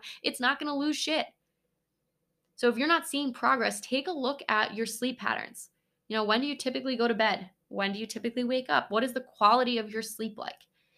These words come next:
Take a look at your hydration. Okay, we should all be drinking around a gallon of water a day. That is the estimate.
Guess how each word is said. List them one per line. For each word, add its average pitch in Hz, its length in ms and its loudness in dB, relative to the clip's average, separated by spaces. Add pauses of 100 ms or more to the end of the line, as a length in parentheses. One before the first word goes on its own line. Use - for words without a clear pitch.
(240)
Take 202 220 -2
a - 20 2
look 214 240 2
at 240 140 -2
your 202 200 0
hydration. 233 760 -2 (520)
Okay, 214 140 -8
we 208 100 -4
should 254 140 -4
all 233 160 4
be 240 140 2
drinking 220 400 -2
around 302 720 2
a 262 100 2
gallon 220 480 6
of 202 160 -2
water 196 340 2
a 190 120 -2
day. 190 340 -4 (240)
That 196 100 2
is 208 120 0
the 247 200 -4
estimate. 208 460 0